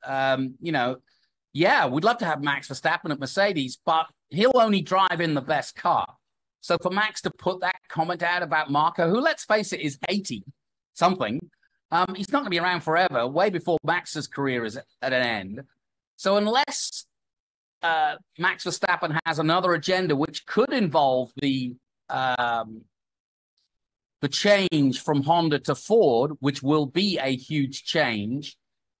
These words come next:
and also the rule changes in twenty twenty-six, he might just be hedging his bets a little bit. And I believe, if we read between the lines, he has a clause in his contract that if Marko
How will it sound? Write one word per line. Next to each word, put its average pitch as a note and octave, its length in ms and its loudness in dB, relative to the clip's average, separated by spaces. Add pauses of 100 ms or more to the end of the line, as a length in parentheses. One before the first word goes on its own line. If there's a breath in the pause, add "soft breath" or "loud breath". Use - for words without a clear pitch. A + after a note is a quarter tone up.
(120)
and F#3 360 2
also F3+ 380 2
the C#3+ 140 0
rule F3 240 0
changes B2+ 480 -2
in B2+ 100 -6
twenty B2+ 280 -4
twenty-six, A#2+ 720 -8 (400)
he D4+ 120 -4
might G4 220 2
just - 180 -2
be B3 80 2
hedging G#3 340 0
his D#3 140 -2
bets - 360 0
a F3 40 2
little B2+ 340 0
bit. A2 240 -4 (120)
And F#3+ 180 2
I G3 80 6
believe, G3 640 -2 (120)
if C#3+ 140 -10
we D#3 80 -2
read E3 200 0
between E3 340 -4
the C#3+ 100 0
lines, A#2+ 380 -4
he D#3 120 -2
has G3+ 200 0
a G#3 80 -2
clause A3+ 460 0
in D#3 80 0
his C3 100 -4
contract D#3 560 -2 (320)
that D3+ 140 2
if E3 180 0
Marko D3 540 2